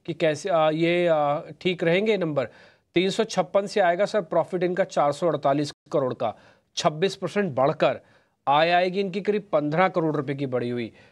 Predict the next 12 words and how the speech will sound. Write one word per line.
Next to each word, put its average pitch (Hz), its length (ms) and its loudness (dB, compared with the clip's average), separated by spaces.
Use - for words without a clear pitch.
ये 170 100 0
पूरा 180 420 0
quarter 190 360 -2
pharmaceuticals 170 840 -2
के 214 120 -4
लिए, 220 80 2
price 180 380 2
के 240 120 -4
लिए 233 120 2
तो 226 100 -2
ठीक 175 300 -4
गया, 131 240 0